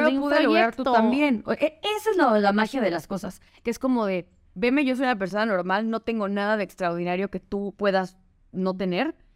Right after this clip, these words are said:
Speaker 1: Si yo lo logré, tú también lo puedes lograr". Y es la parte maravillosa de humanizar una marca. Es como de, "Ay, güey, yo pensaba que esa marca gigante de billones de dólares la tenía un viejito con papada blanco, este, millonario de toda la vida, un Rockefeller, y resulta que no,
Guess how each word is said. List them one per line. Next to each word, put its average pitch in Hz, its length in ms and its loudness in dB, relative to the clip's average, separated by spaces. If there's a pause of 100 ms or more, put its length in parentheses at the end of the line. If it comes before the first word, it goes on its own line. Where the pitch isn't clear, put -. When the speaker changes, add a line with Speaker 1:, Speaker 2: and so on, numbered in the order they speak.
Speaker 1:
Si - 180 -8
yo 196 140 0
lo 262 100 2
logré, 185 360 0 (140)
tú 180 120 -10
también 180 240 -2
lo 165 100 -6
puedes 180 160 -6
lograr". 226 380 0
Y 214 180 -2
es 233 100 -2
la 269 120 -2
parte 214 340 -2
maravillosa 180 540 -2
de 185 80 -4
humanizar 170 340 -6
una 196 100 -2
marca. 254 220 -2
Es - 80 -14
como 214 160 -2
de, 196 160 -6 (400)
"Ay, 269 80 -4
güey, 240 160 -4
yo 262 140 -6
pensaba 311 400 -4
que 294 80 -6
esa 302 220 -2
marca 285 400 -2
gigante 220 420 -2
de 254 80 0
billones 208 280 -2
de 196 60 -2
dólares 202 320 -2 (260)
la 233 180 0
tenía 247 260 0
un 269 80 2
viejito 294 560 -2 (640)
con 233 220 -2
papada 247 600 2
blanco, 233 680 0
este, 214 320 -2
millonario 208 500 0
de 208 80 -2
toda 233 160 0
la 202 140 0
vida, 220 180 -2
un 220 80 0
Rockefeller, 226 560 -4
y 180 140 -4
resulta 208 320 -4
que 220 100 -4
no, 269 140 -4